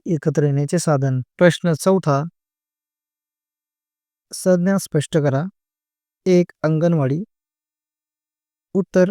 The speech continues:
अंगणवाडी ही केंद्र सरकारच्या एकीकृत बालविकास सेवा योजना अंतर्गत सुरू करण्यात आलेली सेवा आहे. येथे शून्य ते सहा वयोगटातील बालकांना पोषण,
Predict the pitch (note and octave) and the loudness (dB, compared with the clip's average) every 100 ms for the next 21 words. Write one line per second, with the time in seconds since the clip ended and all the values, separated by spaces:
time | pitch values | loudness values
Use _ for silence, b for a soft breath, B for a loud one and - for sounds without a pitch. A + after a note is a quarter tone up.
0 | - - G3 A3+ A3 A3 F#3 G#3 F3 - | -2 -2 2 2 4 4 4 2 0 -2
1 | F3 E3+ F3 - D#3+ E3+ D#3+ C#3+ C3+ E3 | -2 0 -2 -2 -2 -2 -2 -2 -4 -8
2 | _ _ _ _ _ _ _ _ _ _ | _ _ _ _ _ _ _ _ _ _
3 | _ - F3 G#3 F#3 G#3+ G3+ D#3 D3 D3 | _ 0 2 0 -2 -2 0 0 2 2
4 | D3+ D#3 - F3+ D3+ C3 - _ _ D#3 | 0 -2 0 0 0 -2 -6 _ _ -2
5 | D#3+ E3 D3 C#3+ - _ - D#3 E3+ E3 | 0 2 0 -2 -8 _ -6 -2 -2 0
6 | F#3 - D3 C3+ C#3+ C#3 C#3 C3+ C#3 D3+ | -2 -2 -2 0 -2 -2 0 0 -2 -4
7 | - D#3 C3+ C#3 B2 C3+ D#3+ _ _ _ | -4 -2 0 0 -2 -4 -8 _ _ _
8 | _ _ _ _ _ _ G#3+ G3+ F3 F3 | _ _ _ _ _ _ -2 2 2 2
9 | F#3 _ _ _ _ - - F#3+ G3+ G3 | -2 _ _ _ _ -16 -2 2 4 4
10 | G#3 - F3+ F3+ F#3 F3 F3 E3+ F3 D3 | 2 2 2 4 4 4 2 2 0 2
11 | C#3 C3+ D3 D3+ D3 - D#3+ C#3+ E3 | 0 0 0 0 -4 -2 -2 0 -4